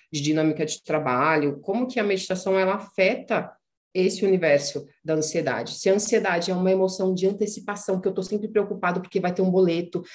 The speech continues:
porque pode ser que alguém me diga isso e daí eu vou responder aquilo, porque se, e se eu perder o meu emprego? E se eu for traído? Então, é sempre essa coisa de tentar prever o futuro.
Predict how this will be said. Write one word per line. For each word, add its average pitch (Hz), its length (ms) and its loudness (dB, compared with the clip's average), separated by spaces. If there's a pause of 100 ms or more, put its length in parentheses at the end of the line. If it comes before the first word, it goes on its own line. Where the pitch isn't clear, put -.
(140)
porque 196 580 4
pode 196 220 -2
ser 214 80 4
que 214 100 2
alguém 190 240 4
me 202 140 2
diga 185 260 2
isso 208 400 0
e 220 60 0
daí 208 160 6
eu 202 80 4
vou 202 80 -2
responder 208 480 -2
aquilo, 202 600 0 (340)
porque 226 320 4
se, 220 260 -4
e 220 60 -2
se 220 100 2
eu 226 80 4
perder 220 200 4
o 214 40 6
meu 220 140 4
emprego? 196 580 2 (360)
E 220 80 -4
se 220 120 0
eu 240 80 2
for 233 120 2
traído? 196 640 -2
Então, 190 240 -2
é 208 80 -4
sempre 330 480 -2
essa 220 240 0
coisa 190 360 -2 (160)
de 170 220 -8
tentar 180 400 0
prever 185 540 4
o 180 60 2
futuro. 208 680 -2